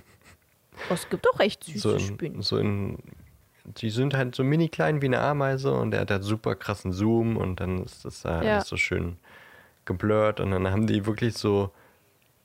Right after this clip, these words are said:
Speaker 2: wie so Hundeaugen, die so glänzen und das sieht
Speaker 1: Mhm.
Speaker 2: so süß aus.
Speaker 1: Es gibt aber auch echt,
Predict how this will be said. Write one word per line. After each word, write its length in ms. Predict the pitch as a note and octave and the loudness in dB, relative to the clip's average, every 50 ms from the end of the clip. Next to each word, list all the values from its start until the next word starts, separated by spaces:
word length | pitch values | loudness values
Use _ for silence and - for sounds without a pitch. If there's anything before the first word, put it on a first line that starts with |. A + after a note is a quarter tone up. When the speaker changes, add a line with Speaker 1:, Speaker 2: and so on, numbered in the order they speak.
| _ _ - | _ _ -4
Speaker 2:
wie 100 | G#2 G#2 | -2 0
so 220 | G#2+ B2 A#2 G#2+ - - - - - G2+ | 2 2 2 2 0 -8 -10 -8 -6 -2
Hundeaugen, 840 | - B2 C3 C#3+ C#3 C3 - C#2 E2+ E2 E2 E2 F2+ F#2 F#2 F#2+ F#2 | 2 2 4 4 4 2 2 2 2 2 2 0 0 0 0 0 0
die 120 | - G#2 | 0 0
so 160 | F#2+ G2+ G2 | 2 0 0
glänzen 640 | F2+ - G2 F#2+ G2 A2+ B2 - - - F#2+ F2+ F2+ | 0 0 2 2 2 2 0 -2 -2 -2 0 2 2
und 120 | F2+ F#2 F#2+ | 2 2 2
das 140 | F#2 F2+ - | 0 2 2
sieht 140 | - - G3 | 0 0 0
Speaker 1:
Mhm. 40 | |
Speaker 2:
so 220 | G#3 G#3+ A3+ B3+ G#2+ | 0 0 2 2 0
süß 520 | - - - - B2 A#2+ A#2+ C#3+ - - - | 0 -2 -2 0 2 2 2 0 0 -2 -2
aus. 460 | - - - - - - F#2+ - - - - - - - _ _ _ - | -2 -2 -2 -4 -4 -4 -4 -6 -8 -16 -20 -20 -20 -20 _ _ _ -10
Speaker 1:
Es 200 | - G#3 - - | -10 -10 -8 -6
gibt 260 | - D4+ - - - - | -6 -6 -6 -4 -2 0
aber 200 | D#4 C#4 C#4 A#3+ | 2 2 4 2
auch 60 | G#3+ G#3+ - - | 2 0 -2 -2
echt, 160 | - B3+ B3 | -2 -2 -2